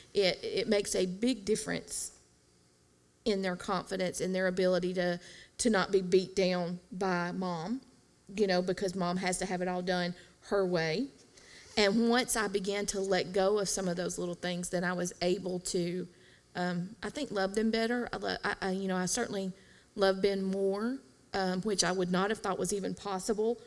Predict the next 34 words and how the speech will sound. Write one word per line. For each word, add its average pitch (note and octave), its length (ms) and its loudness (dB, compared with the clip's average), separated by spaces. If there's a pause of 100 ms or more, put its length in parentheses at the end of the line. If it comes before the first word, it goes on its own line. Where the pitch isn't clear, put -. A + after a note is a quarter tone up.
(220)
twenty-six G#3+ 560 0
years G3 200 0
ago. F#3 360 2 (360)
Um, F3 360 -2 (680)
but G#3 160 4
I G3 80 -2
think A#3 180 2
I A3 100 0
do F#3 320 4
a, - 40 -2
a F#3+ 40 0
better F#3+ 220 4
job G3+ 220 2
of G3 120 2
it - 120 -2
because F#3+ 260 0
now F#3+ 220 0
I F#3+ 100 2
can, F#3 260 -2 (380)
I, G#3 140 0
I'm G3+ 120 0
more G3 220 0
worried F#3+ 220 2
about F3+ 300 0 (180)
loving F#3+ 400 0
him F#3+ 340 -2
and F#3 160 -2
less F3+ 240 0
about F3 200 -4
how F#3 180 -4
it - 100 -8
meets F3+ 240 -6
my F3 80 -4
needs. - 480 -10